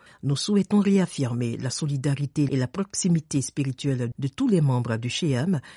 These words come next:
ainsi que de toute l'Église à travers le continent et ses îles. Nous prions ardemment pour un rétablissement rapide et complet de votre sainteté », peut-on lire dans ce message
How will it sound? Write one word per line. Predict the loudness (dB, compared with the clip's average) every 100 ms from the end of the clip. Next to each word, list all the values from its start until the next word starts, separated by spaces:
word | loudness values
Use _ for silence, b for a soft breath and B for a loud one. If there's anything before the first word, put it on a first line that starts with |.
| B -4
ainsi | -2 -2 -2
que | -2
de | -2
toute | -2 -4 -6 -2
l'Église | -2 0 0 0
à | -2
travers | -2 -2 0 0
le | -2 -2
continent | -2 0 0 0 0 -2
et |
ses | -2 0 0 -2
îles. | -2 -6 B B B B
Nous | -4
prions | 0 0 2 0 -2
ardemment | -2 -2 -2 0 0 0 -4 -2
pour | 0 0
un | 0
rétablissement | 0 0 -2 -2 -2 -2 -2
rapide | -4 -4 -4 -2 -4
et | -4
complet | -2 -4 -2 -6 -8 B B
de | -4
votre | -2 -4 -6 -8
sainteté », | -4 -4 -4 -6 -4 -4 -4
peut-on | -2 0
lire | 0 0 -2
dans | -2 -2
ce | 0 0
message | -2 -2 -4 -2